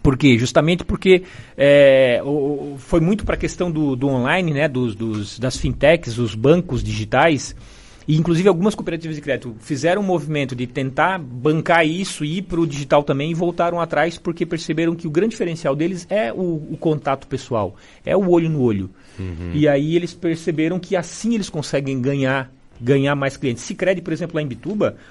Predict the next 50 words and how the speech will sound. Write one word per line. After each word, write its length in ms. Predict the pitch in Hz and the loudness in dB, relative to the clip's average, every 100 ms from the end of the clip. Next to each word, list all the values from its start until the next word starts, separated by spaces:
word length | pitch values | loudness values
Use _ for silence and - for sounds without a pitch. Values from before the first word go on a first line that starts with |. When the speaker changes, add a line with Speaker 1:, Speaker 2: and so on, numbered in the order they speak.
| - | -6
Speaker 1:
qualquer 360 | 147 127 190 233 | -4 -2 -2 -2
evento 360 | 180 185 185 | -2 -4 -6
que 80 | - | -8
tem 440 | 156 175 208 170 120 | -8 -6 -4 -6 -6
em 140 | 147 | -4
Bituba, 380 | 139 131 160 185 | -4 -4 -4 -6
o 20 | |
Sicredi 380 | - - 208 214 | -8 -6 -4 -2
apoia. 360 | 208 165 160 - - | -2 2 2 0 -8
Speaker 2:
Ah, 220 | 95 95 | -4 -2
lá, 120 | 98 87 | -2 -4
aqui 120 | 87 | -8
Speaker 1:
O 40 | |
tempo 180 | 80 214 | -4 -2
Speaker 2:
também, 220 | - 101 | 0 2
Speaker 1:
todo, 160 | 202 156 104 | 2 0 -4
eles 60 | |
Speaker 2:
aqui 60 | - | -4
Speaker 1:
estão 120 | - | -4
o 20 | 170 | -2
Speaker 2:
também. 160 | 90 | -2
Speaker 1:
tempo 60 | - | -2
todo 80 | 202 | -4
apoiando, 360 | 208 180 170 151 | -2 -2 -2 -4
porque 220 | 131 123 | -8 -4
eles 140 | 165 | -4
sabem 240 | 160 170 165 | -2 -4 -4
que 80 | 190 | -8
isso 100 | - | -4
faz 180 | 180 | -4
diferencial, 560 | 147 - 135 131 127 117 | -4 -4 -4 -2 -2 -2
isso 160 | 135 - | -2 -4
aproxima 380 | - 139 165 | -6 -6 -6
com 80 | 156 | -6
a 20 | |
comunidade. 540 | - 123 107 98 73 - - - - - - | -4 -2 -2 -2 -4 -10 -20 -20 -20 -20 -8
Speaker 2:
Como 160 | 302 | -2
é 40 | 320 | -2
que 100 | - | 4
faz, 340 | 247 240 - | 6 6 4
como 160 | - 180 | 0 -4
é 60 | |
que 100 | - | -2
Disney 380 | 104 151 123 95 | -2 0 2 0
faz 260 | - 117 110 | 4 4 6
pra 140 | 104 | 2
usar 240 | 87 90 | 4 4
toda 320 | 85 - 180 98 | 2 2 2 2
a 20 | |
tecnologia 880 | 117 113 98 92 82 80 139 98 | 0 0 0 2 2 0 2 2